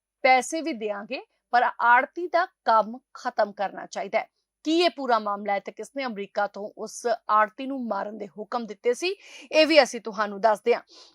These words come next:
ਦਰਅਸਲ ਕਪੂਰਥਲਾ ਦੇ ਕਸਬਾ ਨਡਾਲਾ ਦੇ ਵਿੱਚ ਡੇਢ ਮਹੀਨੇ ਪਹਿਲਾਂ ਆੜਤੀ ਨੂੰ ਜਾਨੋਂ ਮਾਰਨ ਦੀ ਨੀਅਤ ਦੇ ਨਾਲ ਚਾਰ ਮੁੰਡੇ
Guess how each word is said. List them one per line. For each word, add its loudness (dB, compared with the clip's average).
ਦਰਅਸਲ 8
ਕਪੂਰਥਲਾ 6
ਦੇ 2
ਕਸਬਾ 8
ਨਡਾਲਾ 6
ਦੇ -4
ਵਿੱਚ -8
ਡੇਢ 0
ਮਹੀਨੇ -2
ਪਹਿਲਾਂ 2
ਆੜਤੀ 2
ਨੂੰ -6
ਜਾਨੋਂ 6
ਮਾਰਨ 6
ਦੀ -4
ਨੀਅਤ -8
ਦੇ -10
ਨਾਲ -4
ਚਾਰ 8
ਮੁੰਡੇ 6